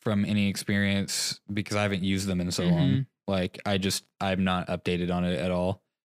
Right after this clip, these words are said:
Speaker 1: I just remember they've always been unsuccessful attempts for me. So when I, when I
Speaker 2: Yeah,
Speaker 1: did
Speaker 2: well,
Speaker 1: use it,
Speaker 2: like
Speaker 1: 'cause what, what, what did we, we talked about dating apps, like, what, a year ago?
Speaker 2: Probably, honestly, yeah.
Speaker 1: Technically?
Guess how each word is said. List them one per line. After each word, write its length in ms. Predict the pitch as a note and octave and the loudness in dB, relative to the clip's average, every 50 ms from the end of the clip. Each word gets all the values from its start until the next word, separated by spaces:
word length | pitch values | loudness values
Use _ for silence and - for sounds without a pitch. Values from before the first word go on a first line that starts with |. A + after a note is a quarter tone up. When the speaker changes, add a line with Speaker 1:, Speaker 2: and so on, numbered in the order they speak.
| _ _ - | _ _ -4
Speaker 1:
I 100 | - G#2+ | -2 -2
just 120 | A2+ A2 - | 0 0 0
remember 320 | A2+ G#2+ G2+ G2 G2+ G2+ | 0 0 0 0 0 0
they've 160 | G2 G#2+ G2+ | 0 0 0
always 260 | G#2+ G#2+ G#2+ G#2 G2+ G2 | 0 0 0 0 -2 -2
been 160 | G#2+ G2+ G2+ | -2 -2 -2
unsuccessful 600 | F#2 G2 G2+ G2 - G2 - G2+ F#2+ - - G2 | 0 -2 -2 -2 -2 -2 -2 -2 -2 0 -2 -2
attempts 320 | F#2 - - F#2 F#2+ - - | -2 0 0 -2 -2 -2 -2
for 120 | - G2 | 0 0
me. 240 | F#2+ F#2+ G2+ G#2+ - _ _ _ - | 2 2 0 0 -2 _ _ _ -4
So 220 | - G#2 G2 F#2+ F#2+ | -2 0 0 2 0
when 60 | - | 0
I, 20 | - | 0
when 140 | - - | 2 2
I 280 | - D4+ D#4 D#4+ C#4+ A#3+ | 2 2 2 2 2 2
Speaker 2:
Yeah, 60 | F#3+ G3 | 2 2
Speaker 1:
did 80 | G3+ G3 | 2 2
Speaker 2:
well, 60 | F#3 A3 A#3+ | 2 2 2
Speaker 1:
use 80 | B3+ | 2
it, 40 | B3 | 2
Speaker 2:
like 240 | B3 A#3+ B3 - - - - - _ _ _ _ _ _ _ - | 2 0 0 -4 -10 -14 -14 -16 _ _ _ _ _ _ _ -6
Speaker 1:
'cause 160 | - D#3+ C3+ | -4 -4 -2
what, 160 | D#3+ F#3+ F#3+ F3 | 0 0 0 0
what, 180 | F3 F#3+ F3+ D3 | 0 0 -2 0
what 120 | E3+ F#3 | 0 0
did 120 | F#3 F3 | 0 0
we, 200 | D#3+ D#3 D3 C3+ | 0 0 0 0
we 180 | B2 F#2+ C3 C3 | -2 -2 -4 -2
talked 220 | B2+ D#3 D3 - | -2 -2 -2 -2
about 180 | - D3 D3+ C#3 | -2 -2 -2 0
dating 220 | C#3 C#3 C3+ C#3 | 0 0 0 2
apps, 160 | C#3 C3+ B2+ - | 0 0 0 -2
like, 140 | B2+ - | -4 -2
what, 80 | B2 A#2 | 0 0
a 40 | A2 | 2
year 200 | G2+ F#2+ A2 C3 | 2 2 0 0
ago? 280 | C#3+ E3 F3 F3 E3 - - G#3+ | 0 0 0 0 0 -2 -4 -6
Speaker 2:
Probably, 640 | - - F3 F3+ A#3+ D4+ C4 F3+ D#3 D#3 D#3+ E3 F3 | -4 -2 0 0 0 0 0 0 0 0 0 2 0
honestly, 500 | E3 D#3 E3 G3+ B3 A#3 - - D3 C#3+ | 0 0 0 0 0 -2 0 0 0 0
yeah. 440 | C#3 C#3+ E3 F3+ F3+ E3 D3+ D3+ D3+ D3+ | 2 2 2 2 2 2 2 0 0 2
Speaker 1:
Technically? 600 | B2 A#2 A#2 C3+ C3+ C3 - D3+ D3+ D3 D3 | 0 2 2 2 0 0 0 0 0 0 0